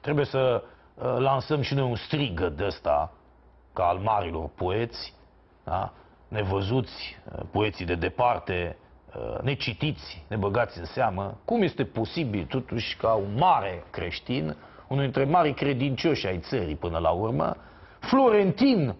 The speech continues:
Costel Pandele, să ajungă să fie, de astăzi e oficial, considerat un impostor, adică un plagiator? Păi, nenea ăsta a construit o catedrală, care, am înțeles, că se vede și de pe lună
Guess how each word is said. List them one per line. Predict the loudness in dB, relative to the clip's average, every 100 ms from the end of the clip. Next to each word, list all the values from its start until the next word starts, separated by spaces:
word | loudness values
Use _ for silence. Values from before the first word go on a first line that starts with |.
| -10
Costel | 0 0 0 4 4 4
Pandele, | 2 4 4 2 2 2 2 2 0 -4 -16 -20 -20 -20 -20
să | -6 4
ajungă | 6 6 4 4 4
să | 2 -2
fie, | 0 4 4 2 0
de | 2
astăzi | 4 4 2 0 2
e |
oficial, | 0 -2 -2 2 4 4 2 -10 _ _ -4
considerat | -2 -2 0 4 4 2
un | -2 -4 -4 -10 -18 -4
impostor, | -4 -2 0 -2 0 -2 0 -6 -2
adică | 0 2 2
un | 2 2 -2 -8 -8
plagiator? | 0 2 2 0 0 0 -6 -8 -16 -6
Păi, | -2
nenea | 2 4 4
ăsta | 4 4 4
a |
construit | 4 0 0 0 0
o |
catedrală, | 4 2 4 0 4 6 6 4 2 -6 -20 -20 -14 -2
care, | 2
am | 2
înțeles, | 2 0 0 0
că | -2
se | 0
vede | 2 2 2
și | 0
de | 0
pe | 0 2
lună | 2 2 0 -4